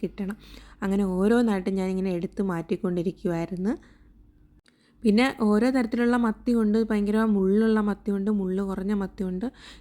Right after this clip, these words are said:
ഇത് അത്യാവശ്യം മുള്ളുണ്ടായിരുന്നു. ഏഹ്, ഇതിൻ്റെ ഇടയ്ക്ക് തന്നെ ചെറിയ ചെറിയ മുള്ളുണ്ട്. നമ്മൾ കഴിക്കുമ്പം തന്നെ ശ്രദ്ധിച്ച് കഴിക്കണം. അപ്പോൾ നമ്മുടെ കപ്പയും മീനും ഞാൻ നന്നായിട്ട് ഉടച്ചെടുത്തിട്ടുണ്ട്.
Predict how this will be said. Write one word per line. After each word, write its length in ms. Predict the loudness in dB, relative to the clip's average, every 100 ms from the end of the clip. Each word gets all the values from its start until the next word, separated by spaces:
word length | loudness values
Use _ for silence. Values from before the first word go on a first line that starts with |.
| -4
ഇത് 80 | -2
അത്യാവശ്യം 420 | 2 0 2 2
മുള്ളുണ്ടായിരുന്നു. 800 | 4 4 2 2 2 2 0 0 -4 -12 -10 -4
ഏഹ്, 300 | -2 0 -2
ഇതിൻ്റെ 240 | -2 0 0
ഇടയ്ക്ക് 220 | 0 2
തന്നെ 140 | 2 2
ചെറിയ 180 | 2 2
ചെറിയ 440 | 2 2 4 4
മുള്ളുണ്ട്. 420 | 4 4 2 2 0
നമ്മൾ 160 | -2 -2
കഴിക്കുമ്പം 520 | -4 -4 -4 -2 0
തന്നെ 140 | 0
ശ്രദ്ധിച്ച് 520 | -2 -4 -4 -6 -4 -4
കഴിക്കണം. 500 | -2 -4 -6 -8 -10 -14 -20 -20 -20 -20 -20 -20 -20 _ -20 _ -20 _ _ -8
അപ്പോൾ 180 | 2 4
നമ്മുടെ 220 | 4 2 0
കപ്പയും 380 | -2 2 2 4
മീനും 260 | 4 4 4
ഞാൻ 120 | 2
നന്നായിട്ട് 800 | 0 0 0 2 4 2 2 0
ഉടച്ചെടുത്തിട്ടുണ്ട്. 1000 | 0 0 -2 2 2 2 -2 -4 -4 -4